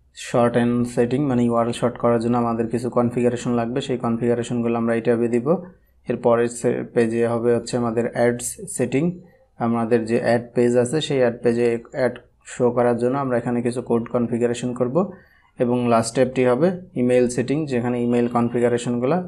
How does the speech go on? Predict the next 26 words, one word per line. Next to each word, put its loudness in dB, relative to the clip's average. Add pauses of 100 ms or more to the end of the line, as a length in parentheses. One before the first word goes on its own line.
থাকবে। -2 (800)
আমরা 0 (100)
এখন 0 (840)
আমাদের -2
যে 0
ট্যাবগুলো 2 (240)
দরকার, 2 (120)
সেই 0
ট্যাবগুলো 0
আমরা 2
এখন -4 (100)
কনফিগারেশন 0
করে 4
নিচ্ছি। -4 (560)
তো -2 (140)
প্রথম 0 (120)
ট্যাবটি 2
হবে 2
এখানে -2 (320)
অ্যাপ 0 (840)
সেটিং, 0 (500)
এরপরে 0 (100)
দ্বিতীয় -2 (240)
ট্যাবটি 0
হবে 0 (1700)
ইউআরএল 2